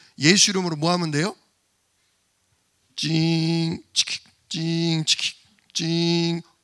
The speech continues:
원싱. 어, 됐어. 어, 오케이. 우리는 뭐 하면 돼요?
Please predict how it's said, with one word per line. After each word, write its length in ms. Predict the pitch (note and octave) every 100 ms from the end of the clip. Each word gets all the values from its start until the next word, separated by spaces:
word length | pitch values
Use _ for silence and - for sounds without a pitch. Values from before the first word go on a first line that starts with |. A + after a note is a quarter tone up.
| -
원싱. 840 | C#3+ D#3 E3 D3+ E3+ E3+ E3+ E3+ -
어, 160 | D#3
됐어. 400 | D3 C#3+ - B2+ - -
어, 100 | -
오케이. 540 | D3+ D3+ C3+ - C#3+ A2+ - _ _ _ _ _ - _ _
우리는 300 | - D#3+ G#3+ F#3
뭐 140 | E3
하면 200 | F#3 F#3
돼요? 340 | D#3+ C#3 G3